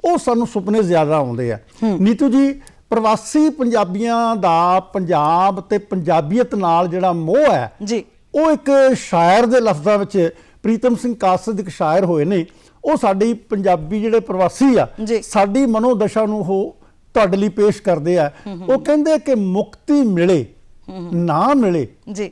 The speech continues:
Speaker 1: ਮੁਕਤੀ ਮਿਲੇ, ਨਾ
Speaker 2: ਨਾ ਮਿਲੇ।
Speaker 1: ਮਿਲੇ, ਨਹੀਂ ਫਿਕਰ ਮੈਨੂੰ।
Speaker 2: ਹੂੰ।
Speaker 1: ਜਨਮ ਮਿਲੇ ਤਾਂ ਸ਼ੇਰਾਂ ਦੀ ਢਾਬ ਅੰਦਰ,
Speaker 2: ਕਿਆ ਬਾਤ।
Speaker 1: ਜਿਹੜੀ ਜੂਨ ਵੀ ਮਿਲੇ ਮਨਜ਼ੂਰ ਮੈਨੂੰ, ਐ ਪਰ ਮਿਲੇ ਤਾਂ ਮਿਲੇ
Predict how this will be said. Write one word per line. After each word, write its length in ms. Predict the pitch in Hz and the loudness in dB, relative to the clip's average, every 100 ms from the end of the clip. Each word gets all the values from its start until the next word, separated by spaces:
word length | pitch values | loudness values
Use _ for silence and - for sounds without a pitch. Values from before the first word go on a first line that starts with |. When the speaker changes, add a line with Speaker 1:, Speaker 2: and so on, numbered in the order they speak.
| - | -4
Speaker 1:
ਮੁਕਤੀ 540 | 175 180 - - 269 | -2 -2 -6 -4 0
ਮਿਲੇ, 460 | 240 170 170 254 285 - _ 180 | 2 0 0 0 -2 -10 _ -2
ਨਾ 280 | 180 170 | 0 2
Speaker 2:
ਨਾ 100 | 262 | 2
ਮਿਲੇ। 280 | 302 220 202 | 2 2 2
Speaker 1:
ਮਿਲੇ, 160 | 240 302 - - - | 2 0 -8 -10 0
ਨਹੀਂ 260 | 202 330 | 2 4
ਫਿਕਰ 380 | 320 - 277 330 | 2 -2 -2 0
ਮੈਨੂੰ। 420 | 269 214 196 262 - - - _ - | 0 0 2 0 -2 -12 -20 _ -10
Speaker 2:
ਹੂੰ। 200 | 220 247 | -4 0
Speaker 1:
ਜਨਮ 360 | 196 233 330 | 2 4 4
ਮਿਲੇ 300 | 302 208 226 | 2 4 4
ਤਾਂ 200 | 269 269 | 4 2
ਸ਼ੇਰਾਂ 460 | 247 - 196 214 233 | -2 0 0 2 0
ਦੀ 120 | 233 | -2
ਢਾਬ 440 | 233 269 143 180 185 | -2 0 2 2 0
ਅੰਦਰ, 280 | 170 220 | 0 0
Speaker 2:
ਕਿਆ 280 | 180 196 196 | -2 -4 -6
ਬਾਤ। 140 | 214 175 | -4 -4
Speaker 1:
ਜਿਹੜੀ 340 | 147 285 311 | 0 2 2
ਜੂਨ 440 | 202 151 208 262 302 | 2 0 0 2 2
ਵੀ 160 | 302 | 2
ਮਿਲੇ 260 | 233 214 214 | 2 0 0
ਮਨਜ਼ੂਰ 500 | 196 180 139 180 226 | 0 -4 -4 -4 -4
ਮੈਨੂੰ, 440 | 165 160 175 208 - | -2 -2 -4 -6 -6
ਐ 120 | 170 | -6
ਪਰ 240 | 165 185 | -2 -4
ਮਿਲੇ 320 | 165 147 151 156 | -4 -4 -4 -4
ਤਾਂ 160 | - | -6
ਮਿਲੇ 400 | 143 135 151 233 | -6 -6 -6 -6